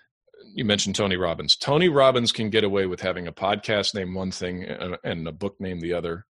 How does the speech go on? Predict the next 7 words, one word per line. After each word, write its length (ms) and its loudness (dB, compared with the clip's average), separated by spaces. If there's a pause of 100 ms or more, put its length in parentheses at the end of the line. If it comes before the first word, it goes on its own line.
(180)
because 260 0 (120)
everybody 480 6
knows 240 2
who 80 -6
Tony 260 -6
Robbins 360 -6
is. 300 -18